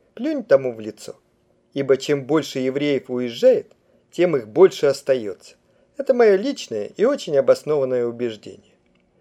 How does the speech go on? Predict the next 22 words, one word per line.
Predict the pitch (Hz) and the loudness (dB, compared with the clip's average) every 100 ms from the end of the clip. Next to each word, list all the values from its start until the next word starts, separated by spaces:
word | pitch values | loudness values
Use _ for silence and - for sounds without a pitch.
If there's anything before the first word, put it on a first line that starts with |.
| _ _ _ _ _ | _ _ _ _ _
Приношу | 127 143 147 151 | -2 0 0 -2
свое | - 139 135 | 0 2 4
горячее | 123 151 254 - 190 | 4 4 4 2 -2
сочувствие | 175 156 156 139 135 113 | -2 -4 -8 -8 -8 -8
всем | - 156 123 | -4 -4 -4
тем, | - 226 233 - _ _ - | 0 2 2 -4 _ _ -2
кому | 139 202 | 2 4
от | 208 - | 4 2
этого | 151 135 | 0 2
нехорошо | 131 117 127 113 110 208 175 _ _ | 0 0 -4 -4 -4 -6 -6 _ _
и | 131 | -12
больно. | 110 101 92 - _ _ _ _ _ _ _ _ _ _ _ | -8 -10 -10 -20 _ _ _ _ _ _ _ _ _ _ _
Итак, | 117 - 240 - _ | -12 0 0 0 _
записки | 107 113 123 208 208 170 | -4 -2 -2 -4 -8 -4
на | 139 127 | -4 -4
еврейскую | 110 120 131 - 127 117 | -4 -8 -10 -10 -10 -12
тему. | - 95 - _ _ _ _ _ _ _ _ _ _ _ | -12 -16 -18 _ _ _ _ _ _ _ _ _ _ _
«Игорь | 214 233 226 | -4 4 4
Миронович, | 196 170 131 104 95 - - | 6 6 4 2 -8 -12 -14
я | 127 247 | 6 6
не | 254 226 | 6 0
еврейка, | 180 123 98 - | 0 -2 -4 -12